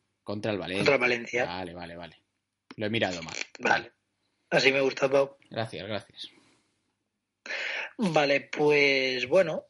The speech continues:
Speaker 2: mm, realmente Maxi es lo que te comentaba, que baila entre el dos y el nueve, ¿verdad?
Speaker 1: Sí, realmente, bueno, mm, un jugador que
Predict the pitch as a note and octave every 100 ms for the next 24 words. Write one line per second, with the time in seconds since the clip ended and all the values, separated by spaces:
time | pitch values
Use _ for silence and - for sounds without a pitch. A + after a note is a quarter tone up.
0 | - E3 D3+ D3 C#3 C3+ C3 C3 C#3 D3
1 | D3 D3 D#3 D#3 D#3 - G3 D#3 E3 E3
2 | C#3 B2+ B2 D#3 E3+ C3 - C#3 C3 B2+
3 | C3+ C#3+ D#3 F3 E3+ E3 D3 D#3 E3+ F#3+
4 | D3 F3 E3 C3 - C3 F#3 _ - -
5 | _ _ _ _ - - D3+ C#3+ D3 A#2
6 | A2+ G#2 A2+ A2 B2+ B2 A#2 A2 - _
7 | - F#2+ F#2+ F#2+ G2 F#2+ A2 A#2 A#2 A#2
8 | A#2+ C3 A#2+ G#2+ G#2+